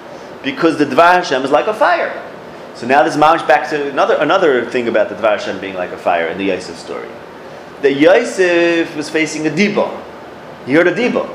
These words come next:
which is Nasu Mizeh, and, ho-, and, and they, they, they, they left, and they're out to get you. They went to Doisan. Rashi says, Chazal say Doisan means they're out to get you. Kapanim, if they're not in Shechem, something's wrong. Something is very wrong, and that's a Diba.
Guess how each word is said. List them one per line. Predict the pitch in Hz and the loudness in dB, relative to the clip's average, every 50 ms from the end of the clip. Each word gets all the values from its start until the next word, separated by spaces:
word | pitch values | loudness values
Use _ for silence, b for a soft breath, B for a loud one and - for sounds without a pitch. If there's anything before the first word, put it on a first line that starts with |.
| - | -14
which | - - - | -14 -12 -10
is | 107 | -8
Nasu | 117 123 139 151 156 - 151 143 | -2 2 2 2 2 0 -2 -4
Mizeh, | 135 131 123 120 127 123 117 113 110 110 - - - - - - - - - - - - - - | -2 -2 -2 2 2 2 2 2 0 -4 -10 -14 -16 -16 -18 -18 -18 -18 -18 -18 -18 -18 -14 -8
and, | - 104 107 | -6 -6 -4
ho-, | 110 120 131 139 113 - | -2 0 2 2 2 0
and, | 117 110 110 104 | -2 -4 -4 -6
and | - 101 104 | -8 -8 -6
they, | 104 98 - | -4 -6 -4
they, | - 104 98 95 78 | -4 -4 -4 -4 -2
they, | 95 104 101 98 | -2 -2 -2 -2
they | 98 101 98 95 | -4 -4 -4 -2
left, | 107 131 156 151 143 - - - - | 2 2 2 2 0 -4 -10 -10 -12
and | - 98 98 | -10 -8 -4
they're | 92 87 | -4 -2
out | 92 - - | -4 -4 -6
to | 117 | -6
get | 117 156 160 160 151 | 0 2 2 4 4
you. | 139 127 | 2 0
They | 117 110 | 0 0
went | 110 107 104 | 0 -2 -6
to | 110 | -2
Doisan. | 107 135 139 135 131 - 127 113 104 101 - - | 0 2 2 2 2 0 -2 -2 -4 -4 -8 -6
Rashi | 104 104 107 104 - | -6 -6 -6 -8 -10
says, | - 110 104 98 - - - - 110 104 | -8 -8 -8 -8 -10 -14 -16 -16 -12 -6
Chazal | 110 110 120 117 113 | 0 2 2 2 2
say | 104 110 104 | 0 -4 -4
Doisan | 104 113 113 110 110 110 104 101 | 0 0 0 0 0 -6 -8 -8
means | 98 95 90 - | -8 -8 -8 -8
they're | 90 76 67 | -6 -6 -6
out | 73 - - | -6 -8 -12
to | - | -12
get | - 87 - | -10 -10 -10
you. | - - - - - - - - - - - - - - - - - - - - - - - - - - - | -12 -16 -18 -18 -18 -18 -18 -18 -18 -18 -18 -18 -18 -18 -18 -18 -18 -18 -18 -18 -18 -18 -18 -18 -16 -14 -10
Kapanim, | - 135 - 175 196 202 190 165 156 | -8 -2 2 4 4 4 4 2 0
if | 147 - | -2 0
they're | 139 131 | 0 2
not | 143 165 180 190 | 4 4 4 4
in | 175 - | 2 0
Shechem, | - - 160 147 131 | 0 2 2 2 2
something's | - 139 131 127 120 107 107 | 0 -2 -2 -2 -2 -2 -4
wrong. | 117 110 - - - | -4 -4 -6 -6 -8
Something | - 139 160 170 - 165 151 | -6 -6 -6 -4 -4 -6 -6
is | 139 123 | -2 0
very | 131 127 117 117 | 2 2 2 2
wrong, | 113 101 80 76 - - | 0 0 -2 -6 -8 -8
and | - 110 143 | -2 2 2
that's | 165 170 170 | 2 2 2
a | 151 | -4
Diba. | 123 143 160 139 104 87 - | -2 -2 -2 0 0 -2 -2